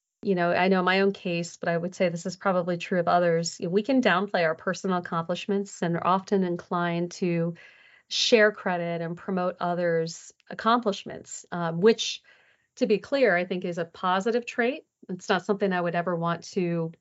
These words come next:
portray as a, as negative. Unfortunately, in professional settings, it can, I think, put us at a disadvantage compared to our peers who are very adept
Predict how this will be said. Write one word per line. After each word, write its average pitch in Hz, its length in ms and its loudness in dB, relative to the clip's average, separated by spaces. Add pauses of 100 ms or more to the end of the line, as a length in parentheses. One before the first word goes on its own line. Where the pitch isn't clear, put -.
(120)
portray 185 480 0
as 180 160 -4
a, 170 240 0
as 170 160 -6
negative. 214 560 4 (880)
Unfortunately, 208 800 2
in 185 160 -4
professional 202 600 -2
settings, 180 760 -4
it 202 240 -2
can, 185 680 -2 (560)
I - 60 -8
think, 220 240 0
put 254 200 2
us 226 220 4
at 202 100 2
a 180 180 -2
disadvantage 190 960 -2
compared 190 500 -4
to - 140 -6
our 170 120 0
peers 180 640 -2
who 190 160 -2
are 175 100 -2
very 190 400 4
adept 170 720 -2